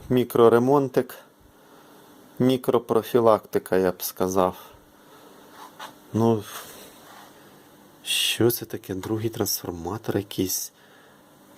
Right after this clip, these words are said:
Не знаю. Ну, чудо. Ну, просто чудо китайської інженерії. Окей, закриваємо кришечку.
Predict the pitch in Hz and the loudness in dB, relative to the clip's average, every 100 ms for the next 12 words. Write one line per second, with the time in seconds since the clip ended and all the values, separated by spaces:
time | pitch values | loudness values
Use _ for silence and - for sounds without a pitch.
0 | - 90 90 90 98 92 92 92 90 85 | -14 -8 -6 -6 -8 -10 -8 -4 -2 -2
1 | 85 85 - _ _ - - - - - | -4 -8 -14 _ _ -20 -20 -20 -20 -20
2 | - - - - 107 113 107 - 123 104 | -20 -20 -20 -8 -2 0 0 0 0 0
3 | 90 85 101 107 - 113 123 123 - - | -2 -4 -2 -2 0 2 4 4 0 -8
4 | 107 - _ _ _ _ _ _ _ _ | -12 -14 _ _ _ _ _ _ _ _
5 | _ _ _ - - _ _ - - - | _ _ _ -20 -20 _ _ -20 -10 -6
6 | - - 123 110 101 - - 98 98 - | -6 0 2 2 0 -4 -4 -2 -2 -4
7 | - 95 92 87 95 92 87 82 85 85 | -6 -4 -4 -2 -2 0 0 -2 -4 -6
8 | 87 - - _ _ - - - - - | -12 -20 -20 _ _ -20 -20 -20 -20 -20
9 | - - - - - - - - - _ | -20 -20 -20 -20 -20 -20 -20 -20 -20 _
10 | _ _ _ - - - - - - _ | _ _ _ -20 -20 -14 -14 -14 -20 _
11 | _ _ - 90 82 - 110 131 127 - | _ _ -12 -10 -10 -2 0 0 -6 -16
12 | - 90 95 - 113 107 98 90 87 - | -10 -4 -4 2 4 4 4 2 -2 0
13 | 143 156 156 - - 151 | 0 0 -6 -8 -6 -4